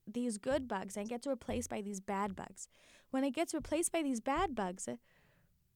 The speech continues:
it goes and, um,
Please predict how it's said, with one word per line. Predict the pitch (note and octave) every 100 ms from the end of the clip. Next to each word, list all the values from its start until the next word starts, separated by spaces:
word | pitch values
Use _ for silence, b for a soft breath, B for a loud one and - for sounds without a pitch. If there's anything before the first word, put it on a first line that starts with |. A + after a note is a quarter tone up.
| _ -
it | C#4+ A3
goes | A#3+ A#3+ C4 D#4 - -
and, | A3 A3 A3 A#3 A3+ B3+ - -
um, | A3 G#3+ G3+ F#3 E3+ B1 A3+